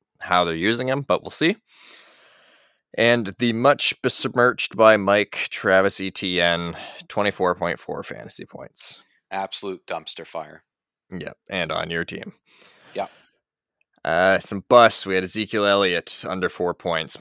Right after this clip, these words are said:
Speaker 1: Alexander Madison under four points.
Speaker 2: <sighs> What a
Speaker 1: Dante
Speaker 2: fall
Speaker 1: F-
Speaker 2: from grace. <laughs>
Speaker 1: Yeah. I,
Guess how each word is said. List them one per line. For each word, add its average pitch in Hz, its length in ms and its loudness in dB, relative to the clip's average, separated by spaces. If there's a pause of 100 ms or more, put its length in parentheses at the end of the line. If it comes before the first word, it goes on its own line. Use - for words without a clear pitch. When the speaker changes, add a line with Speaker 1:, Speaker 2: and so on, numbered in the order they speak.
Speaker 1:
Alexander 98 420 0
Madison 92 480 0
under 82 220 -4
four 82 240 -4
points. - 520 -8
Speaker 2:
<sighs> 98 40 -18
What 101 80 2
a 104 60 8
Speaker 1:
Dante - 320 4
Speaker 2:
fall - 100 4
Speaker 1:
F- - 20 -14
Speaker 2:
from 90 160 -16
grace. 90 460 -8 (220)
<laughs> - 220 -20
Speaker 1:
Yeah. 98 380 8 (480)
I, 104 140 2